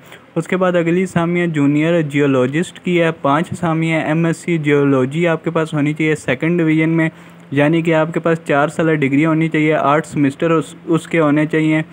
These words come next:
इक्कीस से तैंतीस साल तक एज limit रखी गई है। पंजाब, सिंध और केपीके के लोग apply कर सकते हैं। उसके बाद जूनियर seismologist है, geophysicist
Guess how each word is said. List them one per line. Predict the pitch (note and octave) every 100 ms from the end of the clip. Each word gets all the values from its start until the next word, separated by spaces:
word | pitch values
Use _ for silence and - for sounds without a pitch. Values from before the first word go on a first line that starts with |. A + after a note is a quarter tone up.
| - - - E3
इक्कीस | - F#3
से | F#3+
तैंतीस | F3 D3+ D#3 F#3+
साल | F#3 F3
तक | E3+ E3
एज | D#3+ E3
limit | E3 E3 E3
रखी | D3+ E3
गई | E3
है। | D#3+
पंजाब, | D#3+ C#3+ C3 C3 D3+
सिंध | - D3 E3
और | D#3+
केपीके | D#3 C#3+ C#3+ C#3 D#3
के | D#3+
लोग | D#3+ D#3+
apply | D#3+ E3 D#3 D#3+
कर | D#3+
सकते | D#3+ D#3 -
हैं। | D#3 D3 - - - -
उसके | E3 F#3
बाद | F#3+ F3
जूनियर | D3 C#3+ D#3 E3+ F#3 - -
seismologist | - - D3+ - D3 C#3 C3 C3 D3 - -
है, | F#3 F3 D3
geophysicist | C#3+ D3+ E3 E3 - C3+ C#3 C#3 - -